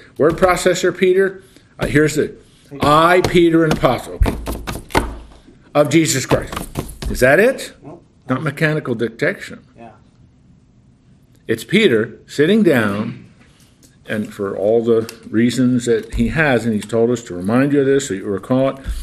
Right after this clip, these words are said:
Speaker 1: sitting down and writing. But as he's writing, using his own words, did he do research? If you look at Luke, both Gospel of Luke and the book of Acts,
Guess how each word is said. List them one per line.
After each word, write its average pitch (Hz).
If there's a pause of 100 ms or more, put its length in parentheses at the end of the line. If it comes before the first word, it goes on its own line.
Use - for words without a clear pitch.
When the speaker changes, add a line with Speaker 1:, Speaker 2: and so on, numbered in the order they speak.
(120)
Speaker 1:
sitting 160
down 131
and 110
writing. 123 (1400)
But 123
as 151
he's 170
writing, 160
using 104
his 101
own 156
words, 147
did 143
he 160
do 151
research? 185
If 113
you 127
look 185
at -
Luke, 151
both 117
Gospel 165
of 160
Luke 151
and 120
the 120
book 135
of 131
Acts, -